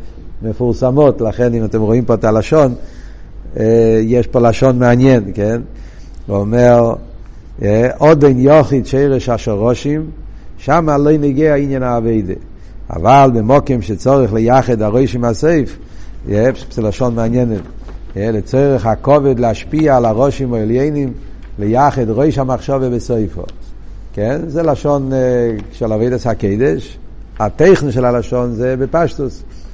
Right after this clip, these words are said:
יה, זאת אומרת, בסגנון שאנחנו רגילים, בחסידס, הכוונה היא, יש עשר ספירס.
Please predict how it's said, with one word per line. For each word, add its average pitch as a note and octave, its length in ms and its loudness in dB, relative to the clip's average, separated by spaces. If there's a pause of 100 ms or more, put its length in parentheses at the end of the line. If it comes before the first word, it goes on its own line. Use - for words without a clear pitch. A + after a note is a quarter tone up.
(120)
יה, B2 320 0 (140)
זאת - 120 -12
אומרת, A2 280 -2
בסגנון A2+ 520 0
שאנחנו B2 440 -2
רגילים, A#2 480 2 (540)
בחסידס, C#3 480 2
הכוונה C3+ 480 2
היא, C#3+ 360 2
יש A#2+ 140 -2
עשר B2 260 -2
ספירס. G2 580 -6